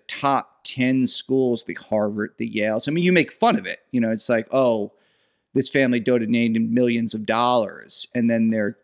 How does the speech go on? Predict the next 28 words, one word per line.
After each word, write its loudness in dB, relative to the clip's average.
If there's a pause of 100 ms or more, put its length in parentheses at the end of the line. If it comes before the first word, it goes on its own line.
(340)
their -8
children -2 (140)
get -2
in, -2 (1000)
uh, 0
which -2
is, -2
you -6
know, -6 (300)
it's, -6
it's, 2
so 4
this -2
kind -2
of -14 (420)
always 4
existed. -4
This, -8
this, -4
what -2
was -2
it -8
called? -4 (120)
Edge -2
College -2
and -2
Career -2
Network, -4